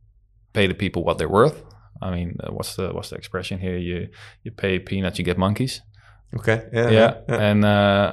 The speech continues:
Speaker 1: um, you, you gotta pay them what they're worth. And then the company will grow as well. I mean, then you will attract the, the, the bigger customers as well, because thi-, these are smart people that, that you hire. These are,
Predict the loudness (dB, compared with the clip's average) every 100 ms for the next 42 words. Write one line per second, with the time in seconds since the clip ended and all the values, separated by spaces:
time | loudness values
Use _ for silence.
0 | -2 -2 0 -2 -4 -10 -12 -8 -6 0
1 | 0 2 2 2 2 0 2 4 6 4
2 | -2 -20 -20 -18 2 6 6 6 4 4
3 | 4 2 4 4 4 4 4 6 4 2
4 | 2 2 2 2 0 0 0 0 0 -2
5 | -2 -2 -6 -4 -2 -2 -2 -2 -2 -2
6 | -2 -4 -4 2 2 2 -4 -6 -4 -6
7 | -8 -8 -6 -6 -8 -4 -4 -2 -4 -2
8 | -4 -4 -4 -4 -6 -6 -6 -4 -6 -8
9 | -10 -8